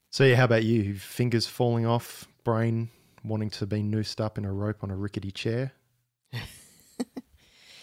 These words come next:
Speaker 2: No, it was getting to that point before I went away, to be honest. I just could not get, um, dunno, it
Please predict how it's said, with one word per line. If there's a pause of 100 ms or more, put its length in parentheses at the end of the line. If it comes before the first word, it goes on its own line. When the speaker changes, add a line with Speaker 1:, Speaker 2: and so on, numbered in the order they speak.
(300)
Speaker 2:
No,
it
was
getting
to
that
point
before
I
went
away,
to
be
honest.
I
just
could
not (800)
get,
um, (1700)
dunno,
it